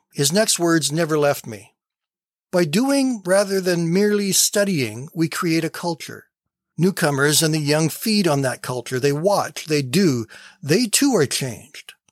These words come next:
Our culture expands. You Americans create a system of thought. The most you ask is that people contemplate new ideas.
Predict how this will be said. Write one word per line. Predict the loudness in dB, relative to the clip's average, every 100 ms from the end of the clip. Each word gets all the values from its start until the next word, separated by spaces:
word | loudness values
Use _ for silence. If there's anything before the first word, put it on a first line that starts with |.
| _
Our | -4 -2
culture | -2 0 0
expands. | -2 0 2 2 0 -6 -10 -10 _ _ _ _ -20 _ _
You | 0 2
Americans | 4 2 2 0
create | 0 2 2
a | 4
system | 4 2 0
of | -2
thought. | -2 -2 -2 -2
The | -2
most | 2 2 2 0
you | 2
ask | 2 2 0 0
is | -2
that | -2
people | -4 -2 -2
contemplate | -2 0 0 0 -4 -2 -2 -2
new | -4 0
ideas. | 0 -2 -2 -4 -4 -8